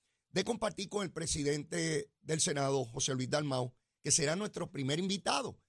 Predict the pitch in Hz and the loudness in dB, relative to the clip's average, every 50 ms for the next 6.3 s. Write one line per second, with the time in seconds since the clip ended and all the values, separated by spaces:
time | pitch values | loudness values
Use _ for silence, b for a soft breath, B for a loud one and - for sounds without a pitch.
0 | _ _ _ _ _ - 156 156 156 147 - - - 139 135 131 156 185 196 196 | _ _ _ _ _ -4 -2 0 0 -2 2 0 0 0 2 0 0 0 0 0
1 | 160 - - _ 139 151 127 - 143 139 160 - - 202 185 - 135 - 135 143 | -4 -8 -6 _ -2 0 2 2 2 0 0 2 0 0 0 0 0 0 0 0
2 | 156 165 175 165 - - 156 165 160 - _ _ 120 117 113 131 143 151 156 143 | 2 2 0 0 -2 -4 -6 -6 -8 -10 _ _ -4 -2 0 0 0 0 0 -2
3 | 147 143 143 143 147 - - 170 147 131 123 127 123 - _ _ _ _ _ _ | 0 0 0 0 0 -2 -2 -2 0 0 -2 -2 -4 -10 _ _ _ _ _ _
4 | _ 160 160 - 180 165 165 170 - - 233 214 - 220 214 208 208 208 202 185 | _ -8 -2 -2 -2 -2 -2 -4 -4 -4 -8 -4 -2 -2 -2 0 -2 -2 -4 -2
5 | - 170 185 180 - 208 190 185 180 - - 151 - - - 180 - - 175 160 | -2 -2 0 0 0 2 2 0 0 0 -2 -4 -4 -2 2 2 4 4 4 2
6 | 156 151 143 135 - | 0 -2 -4 -6 -8